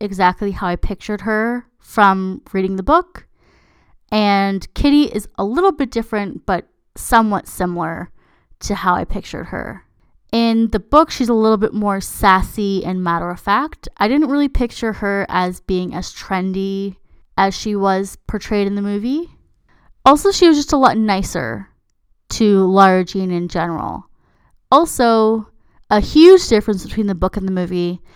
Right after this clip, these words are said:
is that right away we find out that Kitty is the one who sends Laura Jean's letters. In the book, basically what happens is Laura Jean and Kitty get into an argument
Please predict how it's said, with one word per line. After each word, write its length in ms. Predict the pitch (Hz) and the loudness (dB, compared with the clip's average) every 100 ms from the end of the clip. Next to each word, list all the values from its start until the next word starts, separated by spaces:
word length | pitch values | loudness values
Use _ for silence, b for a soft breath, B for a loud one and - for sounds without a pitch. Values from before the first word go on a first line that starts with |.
| b b b | b b b
is 140 | 208 190 | -2 0
that 160 | 202 | -2
right 300 | 185 208 247 | 0 4 6
away 240 | 302 254 240 | 6 4 4
we 140 | 220 | 2
find 380 | - 196 196 190 | 2 0 2 0
out 280 | 180 175 - | 0 0 -2
that 180 | 170 | -6
Kitty 420 | - - 262 247 190 | -4 -2 0 0 -2
is 140 | 196 | -4
the 100 | 202 | -2
one 280 | 185 185 180 | -2 -2 -2
who 180 | 190 196 | -4 -4
sends 480 | - 185 185 185 | 0 -2 -2 -6
Laura 320 | 196 185 180 180 | -2 0 0 -4
Jean's 340 | 190 180 175 | -6 -8 -8
letters. 760 | 185 185 175 - - - - _ _ _ - | 0 0 0 -8 -14 -16 -20 _ _ _ -2
In 100 | 233 | 2
the 100 | 233 | 2
book, 460 | 262 262 180 - - - | 4 4 2 -4 -14 2
basically 440 | 220 - - 208 | 2 2 -2 0
what 100 | 202 | 0
happens 640 | 190 185 190 185 185 - - | 0 0 0 -4 -6 -10 -8
is 180 | 185 185 | -8 -4
Laura 300 | 190 190 190 | 0 0 -2
Jean 340 | 202 190 180 | -4 -6 -6
and 180 | 180 175 | -8 -8
Kitty 280 | - 202 202 | -4 0 0
get 160 | 180 | -2
into 160 | 165 185 | -4 -6
an 80 | 170 | -6
argument 720 | 180 190 247 294 277 - - | -6 -4 0 0 0 -6 -16